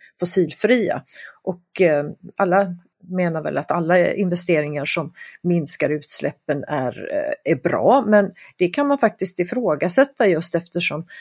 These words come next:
om vi sk-, givet att vi tar den här resterande koldioxidbudgeten på allvar. Man kan räkna på den på många olika sätt, men det finns verkligen begränsat utsläppsutrymme kvar, och ska vi hålla vår del av det här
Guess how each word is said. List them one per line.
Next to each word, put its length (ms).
om 140
vi 60
sk-, 180
givet 680
att 220
vi 80
tar 260
den 160
här 180
resterande 560
koldioxidbudgeten 1300
på 160
allvar. 680
Man 100
kan 120
räkna 340
på 100
den 200
på 80
många 280
olika 320
sätt, 300
men 140
det 80
finns 540
verkligen 440
begränsat 960
utsläppsutrymme 1080
kvar, 440
och 80
ska 160
vi 100
hålla 320
vår 280
del 300
av 120
det 80
här 240